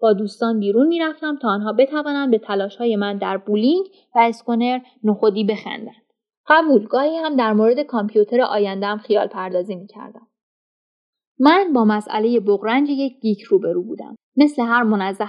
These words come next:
طلب کامپیوتری که با شصت و هشت دو صفر هشت بزرگ شده باشد، پی سی را تحقیر می‌کردم. اما وقتی در هزار و نهصد و هشتاد و شش تراشه‌های سیصد و هشتاد و شش بیرون آمدند،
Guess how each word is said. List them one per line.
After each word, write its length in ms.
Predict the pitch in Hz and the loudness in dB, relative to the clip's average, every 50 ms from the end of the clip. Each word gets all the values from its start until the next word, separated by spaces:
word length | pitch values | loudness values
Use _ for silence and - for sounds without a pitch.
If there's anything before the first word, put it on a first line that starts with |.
| - - | -8 -8
طلب 300 | - 208 214 220 208 202 | -6 -2 -2 -2 -2 -4
کامپیوتری 840 | 202 - 208 196 202 - 214 196 196 - 190 196 240 294 359 381 - - _ _ _ _ | -6 -8 -10 -12 -6 -2 -2 -2 -2 -2 -2 0 2 2 2 2 0 -8 _ _ _ _
که 100 | - 226 | -4 -2
با 140 | 202 208 208 | 0 0 0
شصت 320 | 208 - 226 214 214 - - | -2 -2 -4 -4 -4 -6 -10
و 40 | |
هشت 220 | 214 208 214 208 - | -8 -8 -8 -4 0
دو 80 | 208 | 0
صفر 240 | 214 214 226 214 - - | 0 0 -2 -10 -8 -6
هشت 240 | - 208 208 - - | -6 -6 -4 -2 -2
بزرگ 300 | 214 214 208 220 214 208 | 0 2 2 2 0 0
شده 260 | - 240 226 208 220 | 0 0 0 0 0
باشد، 440 | 214 220 220 - - 285 302 339 359 349 _ _ _ _ _ | 0 -2 -2 -2 -2 -2 0 0 -2 -4 _ _ _ _ _
پی 160 | - 247 233 | 0 0 0
سی 180 | 240 - 330 339 | 2 4 4 4
را 120 | 359 359 | 4 2
تحقیر 480 | 359 320 247 208 208 - 240 214 185 180 | 0 -4 -6 -6 -6 -2 0 0 0 -2
می‌کردم. 540 | 170 202 - - 214 226 220 220 226 220 - _ _ _ _ _ _ _ _ _ _ - | -4 -14 -14 -16 -14 -14 -14 -14 -16 -18 -20 _ _ _ _ _ _ _ _ _ _ -2
اما 320 | - 233 226 214 208 208 196 | 0 2 4 6 4 4 4
وقتی 300 | 226 262 294 - - 349 | 2 -2 -2 -2 0 0
در 180 | 320 339 330 320 294 | 0 0 0 -2 -2
هزار 260 | 294 302 294 285 277 277 | -4 -2 -2 0 0 0
و 80 | 277 | 0
نهصد 320 | 269 269 262 262 - 277 277 | 0 -2 -2 -2 -2 -2 -2
و 40 | 277 | -2
هشتاد 420 | 254 269 269 254 - 269 240 240 | -4 -4 -6 -4 0 0 0 0
و 40 | 277 | -2
شش 260 | - - 285 269 - - | -6 -6 -8 -10 -8 -6
تراشه‌های 580 | - 262 254 262 247 247 254 247 247 254 254 240 | -6 -4 -4 -4 -6 -6 -8 -6 -6 -4 -4 -6
سیصد 340 | 247 269 247 247 262 240 | -6 -6 -4 -2 -2 -2
و 40 | 254 | -2
هشتاد 360 | 240 247 254 240 - 233 226 | -4 -6 -6 0 2 2 2
و 60 | 233 233 | 2 0
شش 240 | - - 240 233 - | -6 -8 -8 -4 -2
بیرون 260 | 254 247 240 247 233 | 0 2 2 2 2
آمدند، 460 | 233 226 226 226 226 233 233 233 233 | 2 2 0 0 -2 -2 -2 -4 -4